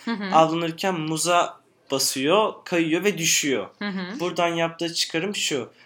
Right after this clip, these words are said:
Speaker 2: Ormanda bir daha yediğim muzun kabuğunu yere atmayacağım. Çünkü üzerine basıp düşebilirim.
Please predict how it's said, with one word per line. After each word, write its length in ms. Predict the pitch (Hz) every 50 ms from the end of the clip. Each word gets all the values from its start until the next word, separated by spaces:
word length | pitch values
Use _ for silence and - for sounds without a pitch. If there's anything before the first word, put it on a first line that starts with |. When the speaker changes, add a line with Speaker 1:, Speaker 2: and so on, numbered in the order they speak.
| - _ _ -
Speaker 2:
Ormanda 580 | 156 165 170 165 170 165 165 170 180 196 190
bir 120 | 185 170 160
daha 140 | 170 185
yediğim 340 | 190 185 175 160 165 175 165
muzun 300 | 160 151 139 127 135 135
kabuğunu 440 | 127 - 143 127 120 139 139 151 175
yere 220 | 170 165 165 165
atmayacağım. 560 | 151 156 156 156 - - 127 107 101 113 107 107
Çünkü 240 | - - 156 147 147
üzerine 320 | 151 147 143 147 139 135
basıp 340 | 127 135 - - 180 160 139
düşebilirim. 500 | 143 - - 139 127 127 110 117 104